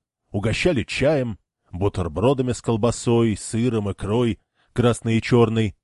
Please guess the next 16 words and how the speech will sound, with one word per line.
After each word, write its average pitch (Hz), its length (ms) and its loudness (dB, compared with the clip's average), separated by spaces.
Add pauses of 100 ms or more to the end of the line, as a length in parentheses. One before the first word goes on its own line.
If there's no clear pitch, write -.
(320)
а 117 120 4
в - 80 -2
полуподвальных 135 880 2
помещениях 95 960 -4
работали 196 480 2
столовые, 92 840 0 (320)
где 101 320 -4
можно 107 380 -2
было 104 200 2
поесть 113 680 -2
и 143 80 0
поплотнее. 92 840 -2 (560)
Щи - 320 -4
мясные, 90 760 -8 (380)
куриная 127 480 2
лапша, 98 640 -6